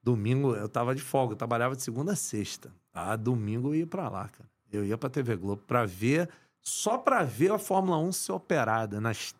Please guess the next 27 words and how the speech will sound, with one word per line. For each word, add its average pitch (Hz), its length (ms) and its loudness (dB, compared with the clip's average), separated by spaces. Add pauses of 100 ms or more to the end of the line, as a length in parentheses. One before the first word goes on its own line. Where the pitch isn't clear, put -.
telas 127 440 2
todas. 120 420 2
Pô, 151 240 -2
era - 200 -2
maneiro 107 400 -4
pra 98 140 -8
caramba. 82 360 -14 (760)
Era 143 180 4
legal, 101 360 -2
cara. - 200 -18 (1040)
Então, 214 280 4
assim, 185 440 0
eu 202 160 4
nunca 220 360 -2
tive 160 480 0
esse, 127 600 0 (120)
esse, 110 360 -4 (920)
essa - 200 -2
vontade 135 920 0
de, 107 200 -4
de, 104 340 -10
pô, 139 360 0
trabalhar 127 480 0
na 123 140 0
Globo. 123 360 0 (1120)
Então, 214 720 0
assim, 151 560 -2